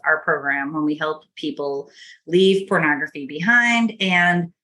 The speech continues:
the journey is the hero's journey from the egoic or self-centered, self-protected, protective self to your true authentic self who's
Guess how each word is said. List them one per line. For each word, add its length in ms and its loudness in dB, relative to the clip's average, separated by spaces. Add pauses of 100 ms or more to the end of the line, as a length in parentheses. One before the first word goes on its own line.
(160)
the 100 2
journey 400 4
is 160 2
the 60 2
hero's 480 0
journey 440 -8
from 500 -4
the 460 -10
egoic 560 4 (360)
or 420 2 (180)
self-centered, 1080 0
self-protected, 1160 -2 (400)
protective 680 0
self 580 -2
to 140 -2
your 340 2
true 300 2
authentic 520 0
self 380 -4
who's 480 -10